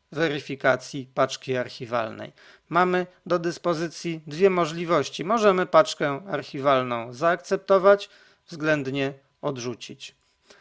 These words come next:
My paczkę archiwalną w ramach naszego ćwiczenia zaakceptujemy,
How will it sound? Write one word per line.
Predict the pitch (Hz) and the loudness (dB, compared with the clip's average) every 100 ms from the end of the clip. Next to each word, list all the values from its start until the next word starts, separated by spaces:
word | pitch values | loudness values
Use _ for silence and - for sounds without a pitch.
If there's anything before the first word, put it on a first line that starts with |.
| _ _ - | _ _ -4
My | 175 202 196 _ - | 4 4 2 _ 2
paczkę | 160 156 - 160 | 2 2 2 0
archiwalną | 143 160 151 160 160 139 | 0 0 4 4 4 -2
w | |
ramach | 147 143 123 | -2 -2 -4
naszego | 135 127 139 135 | -6 -6 -4 -4
ćwiczenia | 135 131 - 131 123 | -4 -12 -6 -6 -4
zaakceptujemy, | 117 143 139 - 135 - 139 175 220 | -2 -2 -2 -6 -8 -4 -2 0 -2